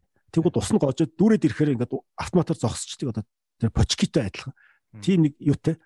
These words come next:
Speaker 1: худаг гаргаад тавьчихсан байна шүү дээ. Гадаад орноос чөлөөт. Худаг усаа гаргаад тийм юмнуудыг одоо бид нэр ч дэмжиж өгмөр байна. Нэг мал чинь чадахгүй.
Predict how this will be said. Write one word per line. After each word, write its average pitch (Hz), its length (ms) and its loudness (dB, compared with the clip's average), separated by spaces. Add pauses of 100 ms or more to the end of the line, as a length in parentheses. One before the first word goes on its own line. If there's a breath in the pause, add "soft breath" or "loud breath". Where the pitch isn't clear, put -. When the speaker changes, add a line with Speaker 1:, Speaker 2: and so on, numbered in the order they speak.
Speaker 1:
худаг - 240 -8
гаргаад 113 280 -2
тавьчихсан - 240 -6
байна 110 80 -8
шүү - 120 -16
дээ. - 160 -20
Гадаад 107 240 -2
орноос 87 320 -8
чөлөөт. 143 360 -2 (760 loud breath)
Худаг 202 220 0
усаа 165 220 -2
гаргаад 123 360 -4 (120)
тийм 180 240 -6
юмнуудыг 127 280 -4
одоо 101 200 -8
бид 95 200 -8
нэр 110 120 -4 (240 loud breath)
ч - 80 -4
дэмжиж 175 440 4
өгмөр 104 280 -2
байна. 104 80 0
Нэг 165 120 2
мал 143 160 -2
чинь 135 160 -6
чадахгүй. - 440 -10